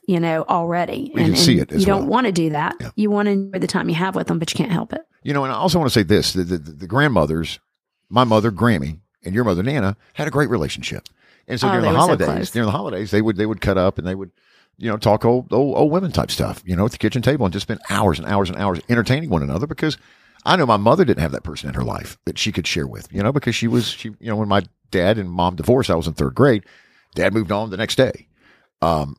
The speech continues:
Speaker 2: mom never did, you know, and so she didn't have that companion. Um, Nana, you lost your father, you know, Charlie, when you were, uh,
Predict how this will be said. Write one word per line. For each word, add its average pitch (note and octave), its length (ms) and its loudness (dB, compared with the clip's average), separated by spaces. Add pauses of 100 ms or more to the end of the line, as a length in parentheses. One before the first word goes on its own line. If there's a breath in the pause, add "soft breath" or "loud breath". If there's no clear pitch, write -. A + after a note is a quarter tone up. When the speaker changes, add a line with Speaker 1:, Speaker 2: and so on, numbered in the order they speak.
Speaker 2:
mom A2 220 2
never A2+ 160 2
did, - 240 0 (120)
you E2+ 140 -4
know, F2 180 0
and F2 160 -8
so F2 380 0
she - 180 -6
didn't F#2+ 160 -2
have A#2+ 160 2
that F2 140 0
companion. C#2+ 480 -10 (520 soft breath)
Um, C#2+ 420 -8 (520)
Nana, G2+ 320 0
you G2+ 160 2
lost F2 280 2
your B2 80 0
father, D2+ 420 0
you F2 80 -6
know, E2 80 -4
Charlie, E2 340 0
when F2 200 -14
you F#2+ 100 -10
were, F2+ 180 -6 (160)
uh, C#2 280 -12